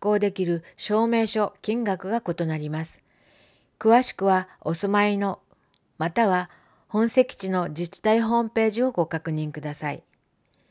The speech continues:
現金、ペイペイが利用できます。ただし、戸籍に関する証明書について、本籍が筑紫野市の人は取得できません。この証明書自動交付機に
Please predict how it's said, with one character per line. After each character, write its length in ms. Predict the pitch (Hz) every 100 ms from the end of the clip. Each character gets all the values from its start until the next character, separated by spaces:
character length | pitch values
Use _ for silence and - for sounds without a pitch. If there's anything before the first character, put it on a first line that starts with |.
| _ _ _ _ _
現 280 | 196 220 226
金、 300 | - 208 190 - _ _
ペ 160 | 240 247
イ 60 |
ペ 240 | 247 202 202
イ 40 |
が 160 | 247 247
利 140 | 151
用 160 | 156 147
で 100 | 139
き 140 | 139
ま 160 | 131 131
す。 180 | - _ _ _ _ _ _ _ _ _ _ _ _ _
た 140 | - 247
だ 120 | 226
し、 240 | - 180 - - _
戸 120 | 202
籍 280 | 196 226 254
に 160 | 240 226
関 240 | 233 233
す 100 | -
る 120 | 208
証 240 | 185 208 214
明 180 | 220 220
書 160 | 214
に 160 | 208 208
つ 120 | 208
い 100 | 196
て、 260 | - 160 - _ _ _ _ _
本 220 | 226 240
籍 240 | 233 -
が 160 | 160 165
筑 220 | - -
紫 200 | - 220
野 140 | 226
市 140 | 226 185
の 100 | 175
人 220 | 165 208
は 80 | 233
取 140 | 202
得 220 | - 170
で 120 | 156 156
き 100 | 156
ま 160 | 156
せ 160 | 160 160
ん。 100 | - _ _ _ _ _ _ _ _ _ _ _ _
こ 140 | 220
の 100 | 233
証 260 | 220 233 247
明 180 | 254 262
書 160 | 247
自 160 | 233 226
動 240 | 240 240 240
交 200 | 240 233
付 100 | -
機 120 | 185
に 180 | 165